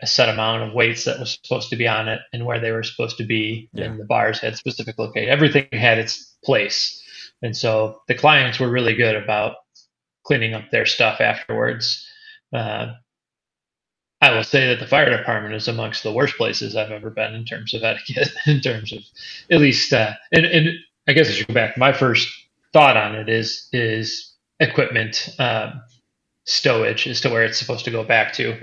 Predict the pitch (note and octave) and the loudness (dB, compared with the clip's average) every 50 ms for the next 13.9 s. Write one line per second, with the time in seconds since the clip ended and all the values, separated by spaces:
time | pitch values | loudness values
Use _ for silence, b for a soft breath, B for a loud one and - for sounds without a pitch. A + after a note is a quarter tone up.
0 | - - B2+ A#2+ A2+ A2 A2 A2+ A2+ A2 A2+ A2+ A2 A2 A2 A2 A2 A2 - _ | -4 -2 -2 -2 -2 -2 -4 -4 -4 -2 -4 -4 -4 -4 -6 -8 -8 -10 -14 _
1 | _ _ _ _ B B B B _ - G#2+ - D3+ C3+ A#2 A#2 A#2 A2+ - - | _ _ _ _ B B B B _ -10 2 4 4 6 6 4 2 2 2 0
2 | C#3 A#2+ - - A#2 A#2+ A#2 A2+ A2 A2+ A2+ A2 G#2+ G#2 G2+ - - G2+ G#2+ - | 0 -2 0 0 2 4 4 4 4 2 0 0 -2 -2 -4 -4 -4 -4 -8 -10
3 | - - _ B B B B B B B B _ _ - A2+ A2 G#2+ G2+ G2+ G#2+ | -14 -20 _ B B B B B B B B _ _ -8 -8 -6 -6 -6 -6 -4
4 | G#2+ G#2 G#2 G#2+ G#2+ - _ _ _ _ _ _ _ _ _ _ _ _ - C3 | -4 -4 -4 -6 -8 -14 _ _ _ _ _ _ _ _ _ _ _ _ -12 -2
5 | - - B2+ A#2 A2 A2 A#2+ A#2 A2+ A2+ A2+ - - A#2 A2+ - - C3 A2 G#2 | 2 2 4 4 2 0 0 -2 -2 -4 -6 -8 -6 -2 0 2 2 2 2 0
6 | G2+ G2+ G2+ G#2 - - A#2 A2 G#2+ G#2+ G#2+ G2+ - - _ _ _ _ _ - | 0 -2 -4 -4 -6 -4 -4 -4 -2 -2 -4 -6 -10 -18 _ _ _ _ _ -6
7 | A2+ A2 G#2+ A2+ A2+ G#2 - - - - - - - - C3 A#2 A2+ A2 G#2+ G#2 | -4 -2 0 0 0 0 0 -2 -2 -2 -4 -6 -2 0 0 0 0 -2 -4 -2
8 | G#2 G#2+ G#2+ G#2+ - - - _ _ - - - - C#3+ B2+ A2 A2 - A#2+ A2+ | -2 -2 -4 -4 -8 -16 -20 _ _ -20 -20 -2 0 0 2 2 0 0 0 0
9 | A2 - - B2 A#2 A#2+ A#2+ A#2 C3+ C3 - - - - - - b b b b | 0 -2 -2 -2 -2 -2 -2 0 0 0 0 0 -4 -6 -6 -10 b b b b
10 | b b b _ _ - A#2 A2+ - - G#2+ G#2+ G#2+ F2+ F2+ F2+ F2+ F2+ - - | b b b _ _ -4 -2 -2 0 0 0 0 0 -2 -4 -8 -10 -12 -14 -12
11 | - G2+ G#2 G#2 G2 G2+ F2+ G#2+ A#2 A#2 A2+ A2 G#2+ G#2+ G#2+ G#2+ G#2+ G#2+ G#2 G2 | -8 -6 -4 -4 -4 -4 -2 0 0 0 0 0 -2 -2 -2 -4 -6 -6 -6 -6
12 | G2+ G2 G#2 G#2+ G#2 - - G#2 G2 - - G2 G2+ G2+ G2+ G2 F#2+ G2+ F#2+ G2 | -6 -6 -6 -8 -6 -6 -8 -8 -8 -10 -12 -12 -10 -8 -8 -6 -6 -2 0 0
13 | G2 F#2+ F2+ G2 G#2 G#2 G2+ E2 E2 G#2+ A2 G#2+ G#2+ G2 G2+ G#2 G2 F#2+ | 0 0 0 0 0 2 2 2 2 0 0 0 -2 -4 -6 -8 -8 -8